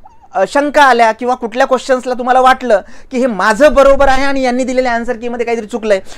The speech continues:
तर तुम्हाला ऑब्जेक्शन पण घेता येणार आहे. ऑनलाइन स्पर्धा परीक्षेची आन्सर की आणि ऑब्जेक्शन फॉर्मबद्दलचं हे सर्क्युलर आहे. याच्यामध्ये त्यांनी स्पष्टमध्ये म्हटलेलं आहे, ज्या काही जवळपास म्हणजे चारशे plus ॲक्च्युअल जागा होत्या,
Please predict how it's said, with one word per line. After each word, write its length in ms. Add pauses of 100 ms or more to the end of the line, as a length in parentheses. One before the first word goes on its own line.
तर 40
तुम्हाला 280
ऑब्जेक्शन 680
पण 160
घेता 280
येणार 360 (220)
आहे. 240 (220)
ऑनलाइन 400
स्पर्धा 360
परीक्षेची 420
आन्सर 360
की 280 (220)
आणि 180
ऑब्जेक्शन 500
फॉर्मबद्दलचं 680
हे 140
सर्क्युलर 440
आहे. 260 (260)
याच्यामध्ये 400
त्यांनी 300 (320)
स्पष्टमध्ये 640
म्हटलेलं 440
आहे, 260 (340)
ज्या 140
काही 360 (300)
जवळपास 640 (160)
म्हणजे 220
चारशे 300
plus 380
ॲक्च्युअल 380
जागा 220
होत्या, 320